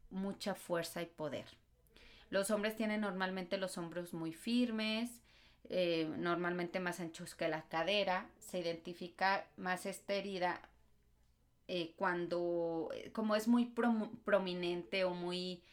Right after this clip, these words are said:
fuerte el pecho, hombros, bíceps, eh, como abdomen cuidado, que quiere, eh, emanar mucha fuerza, ¿no? O sea, esta parte del cuerpo emana mucha fuerza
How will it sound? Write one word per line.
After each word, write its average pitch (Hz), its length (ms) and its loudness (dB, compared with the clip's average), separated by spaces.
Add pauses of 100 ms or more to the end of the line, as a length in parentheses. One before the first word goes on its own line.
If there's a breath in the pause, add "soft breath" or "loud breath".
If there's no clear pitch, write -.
(380 loud breath)
fuerte 180 540 6
el 180 120 4
pecho, 180 520 4
hombros, 170 640 0 (220 soft breath)
bíceps, 170 720 0 (220)
eh, 160 680 -2
como 160 420 0
abdomen 160 500 0
cuidado, 165 720 0 (1300 loud breath)
que 214 180 -2
quiere, 220 460 6 (840)
eh, 180 640 2
emanar 185 800 6 (440)
mucha 190 500 -2
fuerza, 180 680 2 (400)
¿no? 185 240 -4
O 208 60 0
sea, 208 140 0
esta 240 300 0
parte 220 320 6
del 220 220 2
cuerpo 196 380 2
emana 196 400 2
mucha 208 520 -2
fuerza - 520 -6